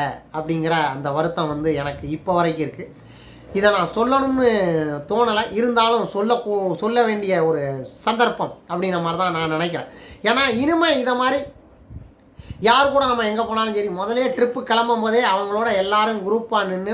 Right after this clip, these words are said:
ஒரு குரூப் ஃபோட்டோவாவது, ஒரு ஃபோட்டோவாவது எடுக்கணும். ஏன்னா வாழ்க்கையில வந்து நம்ம எவ்வளவு சம்பாதிக்கிறோங்கிறது முக்கியம் கிடையாது, எத்தனை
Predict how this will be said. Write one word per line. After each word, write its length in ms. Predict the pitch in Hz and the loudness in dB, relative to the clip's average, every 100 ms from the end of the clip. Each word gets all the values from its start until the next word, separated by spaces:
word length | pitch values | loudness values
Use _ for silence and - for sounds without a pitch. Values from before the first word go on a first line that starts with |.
| 233 | -4
ஒரு 140 | 170 175 - | -4 -4 -4
குரூப் 260 | 254 - | -4 -2
ஃபோட்டோவாவது, 500 | 220 208 196 175 185 170 | -4 0 2 2 2 0
ஒரு 160 | 208 | 0
ஃபோட்டோவாவது 460 | 233 214 208 202 185 | -2 -2 0 2 0
எடுக்கணும். 280 | 160 160 175 | -2 -4 -4
ஏன்னா 140 | 208 185 | -2 0
வாழ்க்கையில 380 | 208 202 196 180 | 0 -2 -4 -4
வந்து 160 | 202 | -4
நம்ம 140 | 165 151 | -4 -4
எவ்வளவு 360 | 165 208 - | -2 -2 -2
சம்பாதிக்கிறோங்கிறது 960 | 185 196 196 190 190 175 170 160 160 160 | -2 0 0 0 -2 0 0 -2 -2 -2
முக்கியம் 300 | 147 160 151 | -4 -6 -6
கிடையாது, 220 | 143 156 - - - - | -4 -6 -10 -18 -16 -2
எத்தனை 420 | 170 185 220 208 | 0 2 0 2